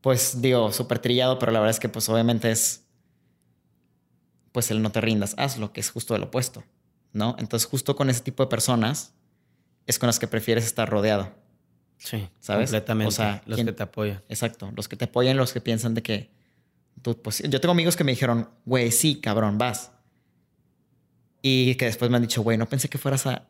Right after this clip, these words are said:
Speaker 1: ¿sabes?
Speaker 2: Sí,
Speaker 1: Pero
Speaker 2: además te estaba dando alas, pero no sabía que lo ibas a hacer.
Speaker 1: Exacto, pero pues me dijo, entonces, pues está padre porque aunque sea un apoyo a lo mejor superficial,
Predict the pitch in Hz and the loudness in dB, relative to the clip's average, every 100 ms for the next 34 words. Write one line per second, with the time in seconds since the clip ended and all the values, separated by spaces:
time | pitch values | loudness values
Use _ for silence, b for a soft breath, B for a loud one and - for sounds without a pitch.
0 | _ - 117 170 - _ _ _ _ _ | _ -2 -2 -2 -8 _ _ _ _ _
1 | _ _ 147 151 143 151 156 151 151 156 | _ _ 2 4 4 4 2 2 2 4
2 | 156 160 156 156 156 135 135 127 147 143 | 4 4 4 2 2 2 2 4 2 4
3 | 139 143 139 123 123 - 139 165 170 143 | 4 4 2 -2 -2 0 0 2 2 -2
4 | - 143 139 143 127 135 180 - 135 120 | 2 2 4 4 4 4 4 4 2 2
5 | 120 123 156 - - _ _ _ _ _ | -2 0 0 -2 -10 _ _ _ _ _
6 | - 131 135 151 143 147 - 120 113 113 | 2 2 2 0 0 0 0 2 2 2
7 | 113 - - 123 139 143 135 139 131 120 | 2 2 2 4 2 2 4 6 4 2
8 | 117 120 120 - 117 107 - 104 120 113 | 2 0 0 -8 -6 -6 -4 0 0 0
9 | 175 - | -4 -12